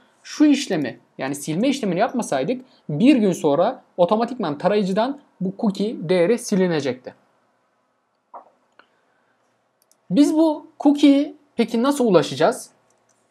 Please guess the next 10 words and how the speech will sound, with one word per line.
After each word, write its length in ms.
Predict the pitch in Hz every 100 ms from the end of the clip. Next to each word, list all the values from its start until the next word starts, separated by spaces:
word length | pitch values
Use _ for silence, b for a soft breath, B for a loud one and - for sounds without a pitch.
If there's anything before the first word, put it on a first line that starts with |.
| _ _
Hemen 300 | - 254 247
cookie'mizi 420 | 240 240 254 240 240
oluşturalım. 680 | 254 247 - 226 156 143 - _ _ _ _ _ _
Şu 180 | - 277
anda 260 | 240 214 214
cookie'miz 400 | 226 202 226 233
oluştu. 500 | 220 196 - 123 - _ _ _ _ _ _ _ _
Cookie'yi 380 | - 285 226 202
kullanmak 520 | 214 247 240 247 -
için 380 | 156 175 240